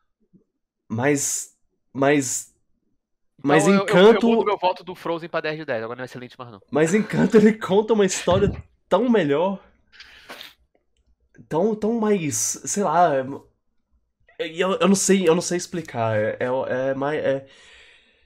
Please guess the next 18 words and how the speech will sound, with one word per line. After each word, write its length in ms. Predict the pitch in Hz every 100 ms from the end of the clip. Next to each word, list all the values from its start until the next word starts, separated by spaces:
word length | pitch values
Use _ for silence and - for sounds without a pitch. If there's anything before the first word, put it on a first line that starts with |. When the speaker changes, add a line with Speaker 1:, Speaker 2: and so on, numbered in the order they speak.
| _ - _ _ _ _ _ _ _ _
Speaker 1:
é, 240 | - - -
eu 220 | 151 170
acho 240 | 175 175 -
que, 360 | 180 180 170
que 340 | 147 - 170 151 _ _ _ _ _ _ _ _ _ _ _ _ -
a, 300 | 127 135 143
a 80 |
inspiração 960 | 180 - - 196 185 156 - - 185 233
por 200 | 226 165
trás 280 | - 170 170
de 80 | 170
Encanto 840 | 156 147 151 170 170 170 160 - _
é 100 | 143
maior, 560 | 151 135 110 107 101 -
eu 160 | - 143
não 80 |
sei. 320 | 135 - 98 - _ _ _ - - _ _ _ _ _ _ 90 90 -
É, 140 | 90